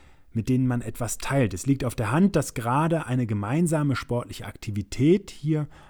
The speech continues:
eine in mehrfacher Hinsicht positive Wirkung erzielen kann. Also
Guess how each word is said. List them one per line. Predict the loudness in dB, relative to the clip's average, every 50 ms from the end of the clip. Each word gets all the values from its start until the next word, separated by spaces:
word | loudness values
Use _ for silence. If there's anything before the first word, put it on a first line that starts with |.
| -14 -6
eine | -2 0 2 2 2 0 -2 -8 -16 -20 -20 -20 _ _ _ _ _ _
in | -2 2 2
mehrfacher | 4 4 2 2 0 -4 -4 -4 -4 -2
Hinsicht | -2 0 0 0 0 -2 -4 -6 -4 0
positive | 2 4 4 4 2 0 -2 -2 -2 -2 -2 -2 0
Wirkung | 2 2 2 2 0 -2 -6 -6
erzielen | -6 -8 -8 -6 -4 -2 -2 0 -2 -2
kann. | -2 -2 -2 -2 -4 -4 -8 -16 -20 -20 -20 -14
Also | -10 -8 -6 -6 -6 -8